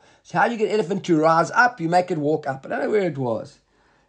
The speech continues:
Uh, I wonder if it was here. Uh, I don't see the Tosfot. Was it Tosfot? I remember it was a Tosfot. We learned it in a Tosfot somewhere. Uh, I don't know where it was. Maybe we'll still come to it. Maybe we'll still come to it.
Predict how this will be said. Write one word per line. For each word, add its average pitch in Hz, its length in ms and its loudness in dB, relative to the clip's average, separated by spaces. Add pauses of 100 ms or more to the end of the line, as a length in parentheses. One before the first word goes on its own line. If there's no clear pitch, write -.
(120)
Uh, 147 720 0
I - 1400 -20
wonder 349 140 -6
if 349 60 -6
it 302 100 -6
was 208 220 -8
here. 135 380 -4 (1080)
Uh, 131 580 -4
I - 120 -10
don't 208 140 -6
see 214 100 -12
the 165 80 -6
Tosfot. 143 280 -10
Was 135 140 -4
it 147 100 -4
Tosfot? 233 140 -6
I 196 100 -4
remember 226 140 -6
it 165 60 -6
was 156 100 -2
a 151 40 -4
Tosfot. 233 400 -6
We 139 80 -2
learned 214 220 -6
it - 0 -
in 170 120 -4
a 139 40 -2
Tosfot 147 480 -6
somewhere. 131 460 -2 (920)
Uh, 123 680 0 (320)
I - 60 -4
don't 95 100 0
know 87 80 -2
where 117 160 -2
it 120 120 -10
was. - 140 -8
Maybe 160 160 -2
we'll 143 140 0
still 131 160 -8
come 123 240 -6
to - 160 -12
it. - 140 -14
Maybe 135 180 -2
we'll 131 100 -2
still 135 160 -10
come 139 300 -6
to 165 140 -4
it. 208 260 -4